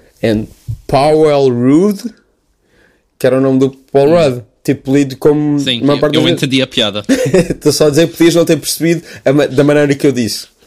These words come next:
Speaker 1: É só isso, ok?
Speaker 2: Certo, certo.
Speaker 1: Estava mais a ir
Speaker 2: Ok.
Speaker 1: contra mim do que contra ti.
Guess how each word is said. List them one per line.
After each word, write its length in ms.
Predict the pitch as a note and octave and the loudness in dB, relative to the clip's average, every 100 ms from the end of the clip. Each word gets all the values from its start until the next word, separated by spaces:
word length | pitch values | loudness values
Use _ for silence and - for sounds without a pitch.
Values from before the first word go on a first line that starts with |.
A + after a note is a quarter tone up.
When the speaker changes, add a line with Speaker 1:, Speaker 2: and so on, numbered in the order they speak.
| _ - | _ -12
Speaker 1:
É 60 | |
só 200 | A#2+ B2+ | -4 0
isso, 300 | A#2+ G2 - - _ _ | 0 -4 -10 -20 _ _
ok? 140 | - A2 | -4 -4
Speaker 2:
Certo, 220 | C3 E2+ - | -4 -10 -16
certo. 380 | - E2+ D#2+ - | -12 -12 -12 -14
Speaker 1:
Estava 320 | - B2+ C#3 | -4 -2 0
mais 260 | C3+ C3+ C3+ | 0 0 0
a 60 | |
ir 40 | C#3+ | 0
Speaker 2:
Ok. 40 | |
Speaker 1:
contra 240 | C#3+ B2+ C3 | 0 0 2
mim 180 | C3 | 2
do 100 | C#3 | 0
que 60 | C3+ | 0
contra 240 | C3 B2 A2+ | -2 -2 -4
ti. 260 | - G#2 | -6 -8